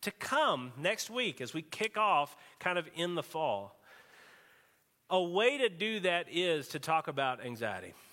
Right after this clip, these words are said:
to be free a little bit with what goes on in your life and maybe start to understand where Jesus could meet people that you love and that you want to know him. One of those places can be,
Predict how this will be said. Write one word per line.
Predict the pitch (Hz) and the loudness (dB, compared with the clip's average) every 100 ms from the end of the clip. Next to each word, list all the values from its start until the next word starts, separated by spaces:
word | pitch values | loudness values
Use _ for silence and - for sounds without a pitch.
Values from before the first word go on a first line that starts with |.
| - - - - | -20 -20 -20 -8
to | 175 | -4
be | 170 214 | -2 -2
free | 175 185 220 285 | -4 0 0 2
a | 233 | 0
little | 160 151 | 0 0
bit | 135 147 151 | 0 0 0
with | 143 | -2
what | 175 160 | -2 0
goes | 170 147 | -2 0
on | 160 151 | 0 0
in | 127 | -2
your | 139 185 | -2 0
life | 147 120 117 139 | 2 0 -2 -8
and | 131 | -4
maybe | 135 180 190 | -2 -2 -4
start | - 156 | -2 -2
to | - 143 | -2 -4
understand | 151 147 - 156 170 151 120 117 113 - | -2 -4 -4 -4 -2 -2 -4 -6 -12 -14
where | 120 160 214 202 151 | -6 -2 0 0 0
Jesus | 120 156 160 147 - | -2 -6 -6 -8 -8
could | - - 196 165 120 | -12 -8 -6 -6 -6
meet | 131 202 196 - - _ | -6 -6 -8 -18 -20 _
people | - 110 - 98 120 131 _ - | -12 -10 -10 -12 -12 -16 _ -4
that | 131 131 | -4 -4
you | 214 | -8
love | 196 107 104 127 165 - - | -8 -8 -8 -8 -10 -18 -10
and | 156 | -4
that | 165 165 | -4 -4
you | 180 | -4
want | 190 180 | -2 -4
to | 180 | -6
know | 180 220 | -6 -6
him. | 117 92 - _ - - - - | -8 -14 -20 _ -20 -20 -20 -4
One | 175 | -2
of | 269 | 0
those | 240 - | -2 -2
places | 175 151 156 | -4 -4 -8
can | - 135 | -8 -8
be, | 123 160 175 123 131 | -6 -6 -6 -6 -8